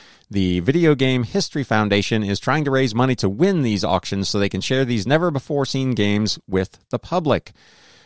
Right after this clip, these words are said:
When Frank Cifaldi, founder and co-director of the Video Game History Foundation, finds an unreleased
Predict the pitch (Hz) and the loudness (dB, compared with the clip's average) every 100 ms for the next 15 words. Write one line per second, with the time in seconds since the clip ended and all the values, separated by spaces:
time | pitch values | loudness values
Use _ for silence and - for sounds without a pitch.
0 | _ 104 92 - 160 - 135 - 156 165 | _ -2 -2 0 0 0 -4 0 0 2
1 | 165 - 143 147 135 117 127 123 123 117 | 0 0 2 4 2 2 0 2 0 0
2 | 127 101 104 113 107 110 104 110 - 151 | 0 0 0 0 0 0 0 -2 -4 -4
3 | 131 127 120 123 123 120 151 190 190 170 | 0 0 0 0 -2 -2 0 0 0 0
4 | 151 147 165 151 135 139 139 - | 0 -2 0 0 0 -2 -2 -6